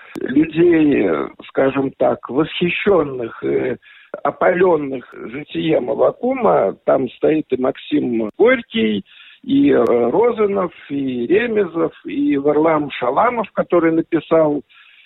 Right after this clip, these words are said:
ну, стихотворение, можно сказать, поэму, м, «Авакум» в Пустозерске. То есть это, это действительно, м, важнейший памятник, э, русской словесности, который отчасти в силу все-таки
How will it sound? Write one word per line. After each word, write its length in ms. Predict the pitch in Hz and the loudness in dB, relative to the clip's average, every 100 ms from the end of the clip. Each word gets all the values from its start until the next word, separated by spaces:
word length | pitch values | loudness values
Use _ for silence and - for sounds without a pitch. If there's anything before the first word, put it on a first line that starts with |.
| _ - | _ -12
ну, 180 | - 143 | -6 -6
стихотворение, 840 | - - - 113 117 160 214 180 135 | -4 -6 -2 0 2 2 2 2 0
можно 340 | 120 - 123 | -2 -4 -8
сказать, 420 | - 131 127 120 - | -2 0 0 -2 -4
поэму, 680 | - 107 165 220 208 185 175 - - | -2 2 2 2 2 2 0 -4 -12
м, 300 | 117 110 - | -12 -10 -2
«Авакум» 580 | 127 135 139 - 120 113 | 0 2 0 -2 -6 -8
в 140 | - | -10
Пустозерске. 880 | 127 - 139 131 127 113 - - 113 - - - - | -16 -2 -2 2 0 0 -4 -4 -2 -4 -16 -14 -2
То 80 | 127 | -2
есть 180 | - - | -2 -2
это, 800 | 139 202 208 220 214 214 202 - - - | 2 2 0 0 2 2 0 -4 -12 -6
это 320 | 123 170 202 | -4 -2 -2
действительно, 880 | 226 160 - 196 214 214 196 185 175 | -2 -6 -6 -10 -6 -2 0 2 2
м, 400 | 147 - 90 - _ - | -2 -8 -12 -14 _ -8
важнейший 720 | 110 135 131 180 226 - 175 | -2 -2 0 0 0 0 0
памятник, 720 | 165 175 165 156 - 139 - - - - - _ | 2 2 2 0 -4 -6 -6 -20 -20 -20 -20 _
э, 300 | - 131 123 | 0 2 2
русской 400 | 156 175 - 143 - | 2 -2 -2 -4 0
словесности, 800 | 156 185 - - 165 - - 175 | 2 2 0 0 -4 -4 -6 -2
который 840 | 160 165 254 285 269 254 233 214 _ _ - | -2 0 0 0 0 -2 -4 -8 _ _ -2
отчасти 880 | 190 - - 240 247 233 - 185 165 | 0 -2 0 2 2 -2 -6 -4 -4
в 200 | - - | -6 -8
силу 400 | 247 247 214 170 | -6 -4 -4 -6
все-таки 760 | - - 208 202 - - 180 | -6 2 2 2 -4 2 4